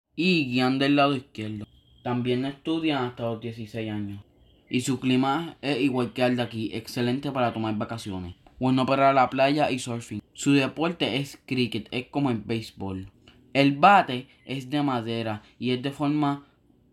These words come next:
rectangular. En la vestimenta usa ropa cos-, casual, aquí como en Puerto Rico, pero usan trajes típicos para los festivales. ¿Conocen a la cantante Rihanna? Ella es de ahí. Bueno, si piensan ir un día, te-, estén pendientes para que no le dé dengue,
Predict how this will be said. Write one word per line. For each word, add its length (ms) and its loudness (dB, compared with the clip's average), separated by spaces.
rectangular. 840 -6
En 160 2
la 100 4
vestimenta 680 2
usa 280 0
ropa 300 -2
cos-, 380 -10
casual, 640 0
aquí 320 -4
como 220 0
en 100 -2
Puerto 300 -8
Rico, 360 -8
pero 260 4
usan 340 0
trajes 380 -2
típicos 380 -2
para 280 -2
los 140 -8
festivales. 560 -4
¿Conocen 440 2
a 100 6
la 100 4
cantante 540 -4
Rihanna? 480 -2
Ella 200 -2
es 120 -8
de 80 0
ahí. 300 -2
Bueno, 340 2
si 140 -2
piensan 480 0
ir 120 0
un 160 -2
día, 300 -2
te-, 240 -4
estén 280 -4
pendientes 480 -2
para 200 -4
que 100 -6
no 120 -2
le 120 -2
dé 200 -2
dengue, 420 -4